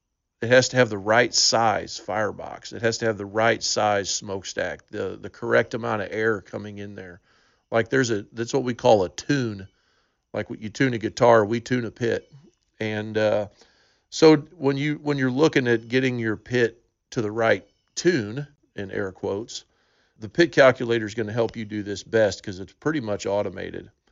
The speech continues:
Now, what we're gonna tell you to do is keep about a thirty percent p-, or slightly more than thirty percent, uh, firebox size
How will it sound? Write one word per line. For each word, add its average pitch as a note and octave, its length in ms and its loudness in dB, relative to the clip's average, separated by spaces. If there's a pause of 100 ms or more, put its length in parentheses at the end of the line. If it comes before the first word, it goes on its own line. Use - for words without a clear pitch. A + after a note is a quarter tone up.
(540)
Now, C3 420 4
what C3+ 200 2
we're D#3 120 2
gonna D3 220 2
tell C#3 240 4
you C3 140 0
to A2 100 -4
do C3 240 2
is A2+ 140 0
keep B2 260 -6
about A2 260 0
a G2 60 -2
thirty C3+ 380 0
percent A#2+ 580 -4 (500)
p-, - 140 -18 (100)
or - 120 -4
slightly C#3 680 2
more A#2+ 600 -2
than A2 180 -4
thirty G#2+ 300 -4
percent, G#2 560 -8 (540)
uh, G2+ 380 0 (140)
firebox G2+ 680 2
size F2 560 -4